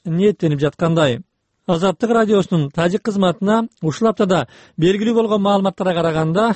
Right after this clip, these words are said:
буга чейин эки айланпаны өткөн сүйлөшүүлөрдөн соң азырынча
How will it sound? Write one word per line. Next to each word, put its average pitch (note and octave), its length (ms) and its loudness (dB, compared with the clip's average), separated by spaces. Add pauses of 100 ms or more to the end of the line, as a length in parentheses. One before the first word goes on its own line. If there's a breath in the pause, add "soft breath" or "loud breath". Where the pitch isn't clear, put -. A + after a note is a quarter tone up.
буга E3 320 0
чейин G#3+ 280 0
эки F3+ 240 0
айланпаны F#3+ 460 0
өткөн A3 260 -2 (320 loud breath)
сүйлөшүүлөрдөн G3+ 640 0
соң G#3+ 320 -2
азырынча F#3 540 2